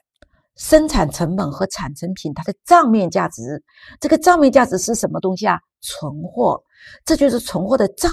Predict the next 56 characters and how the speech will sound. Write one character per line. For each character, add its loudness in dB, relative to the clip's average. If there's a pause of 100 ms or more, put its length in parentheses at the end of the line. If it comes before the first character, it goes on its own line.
面 2
价 -2
值， -10 (200)
被 4
审 -4
计 -4
单 0
位 -2
的。 0 (500)
啊， 8
被 6
审 4
计 4
单 2
位 4
的 6
这 0
个 0
存 -8
货 -2
的 -2 (160)
账 6
面 2
价 0
值 -2
分 2
类， 0 (380)
因 2
为 4 (300)
存 -6
货 0
是 0
生 -2
产 -2
经 -2
营 -2
过 -6
程 -12
当 -4
中， -4 (280)
有 2
的 -4
是 -4
为 2
了 0 (340)
耗 -2
费 4 (280)
而 2
储 -2
存 -6
的， 4 (320)
比 -2
如 0
说 8
X 0
四 -4